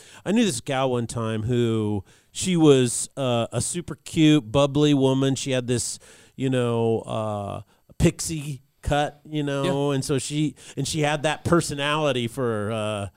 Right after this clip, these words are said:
Speaker 1: a pixie cut. She's the life of the party. And she told me <laughs> one time, um, she's really self-conscious all the time about her smile.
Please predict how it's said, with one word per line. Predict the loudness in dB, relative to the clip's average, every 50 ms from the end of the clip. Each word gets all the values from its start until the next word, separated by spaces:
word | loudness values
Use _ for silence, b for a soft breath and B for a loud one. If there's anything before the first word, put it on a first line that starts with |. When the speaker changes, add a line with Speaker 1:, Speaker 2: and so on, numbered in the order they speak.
| b b b b b b
Speaker 1:
a | -12 -6
pixie | -2 -2 -2 -2 -4 -8
cut. | -6 -6 -6 -4
She's | -6 -6 -4
the | -4 -4
life | -2 -2 0 0 -2 -2
of | -6
the | -8
party. | -4 0 0 2 2 2 0 0 0 -2
And | -2 0
she | 0 -2
told | 2 2 2 4 6
me | 6 6
<laughs> | 8 8 6
one | 6 6 2
time, | -4 -2 -2 0 0 2 0 0 0 -2 -6 B B B B B B B B B 2
um, | 6 6 8 8 6 6 4 2 0 -2 -4 -10 _ _ _ _ _ _ _ _ _ _ _ _ _ _ _ _ -20 -16 -10
she's | -8 -4 -4 -4 -4 -4
really | -6 -2 4 6 6 8 6 6 0
self-conscious | -2 -2 -4 -4 -2 -4 -4 -6 -6 -4 0 0 0 0 0 -4 -6 -8 -8
all | -6 -4 -4 -4 -4
the | -4 -6
time | -6 -8 -8 -8 -10 -8
about | -6 -6 -6 -4 -4
her | -6
smile. | -8 -8 -8 -8 -6 -6 -6 -6 -8 -10 -12 -18 _